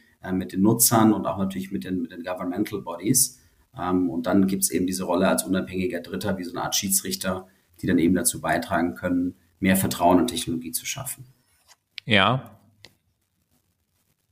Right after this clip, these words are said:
Speaker 2: Ist denn, ist denn nicht, ich frag mich grad, äh, wie, ob die aktuelle Entwicklung nicht zu schnell ist für so, äh, Governmental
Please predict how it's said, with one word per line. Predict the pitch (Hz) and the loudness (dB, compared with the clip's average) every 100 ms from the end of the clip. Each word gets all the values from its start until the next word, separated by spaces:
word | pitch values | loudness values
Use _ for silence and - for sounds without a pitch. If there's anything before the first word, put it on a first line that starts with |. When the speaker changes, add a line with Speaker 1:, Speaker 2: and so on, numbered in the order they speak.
| _ _ _ _ _ _ _ _ _ _ _ _ - | _ _ _ _ _ _ _ _ _ _ _ _ 4
Speaker 2:
Ist | 135 - | 6 8
denn, | 156 147 104 - - _ | 8 8 4 -6 -20 _
ist | 131 123 | 0 4
denn | 160 151 | 6 6
nicht, | 147 - - - - _ _ _ _ _ _ _ - - | 6 2 -4 -10 -20 _ _ _ _ _ _ _ -14 -2
ich | 117 - | 0 2
frag | 131 | 0
mich | 139 - | 0 0
grad, | 113 123 175 - | 4 4 4 2
äh, | 117 117 110 - 110 | 4 4 2 -2 2
wie, | 120 120 117 - - - - _ _ _ _ - - _ _ _ _ _ _ _ - | 4 6 4 2 -8 -20 -20 _ _ _ _ -20 -20 _ _ _ _ _ _ _ 0
ob | - - | 2 4
die | 117 117 113 - - - - | 6 6 6 0 -18 -20 2
aktuelle | 135 139 147 131 127 | 4 6 6 6 6
Entwicklung | 120 147 151 123 | 6 4 4 4
nicht | 117 - | 2 0
zu | - 147 | 2 4
schnell | 143 143 123 | 6 8 8
ist | 139 - - - _ - | 6 2 -6 -14 _ -18
für | - - 127 123 127 92 110 | -4 6 10 10 10 6 2
so, | 120 113 110 | 4 4 2
äh, | - 107 107 - 120 | -6 -6 -4 -2 -2
Governmental | 110 127 127 127 127 123 120 117 | 2 6 8 8 6 8 8 6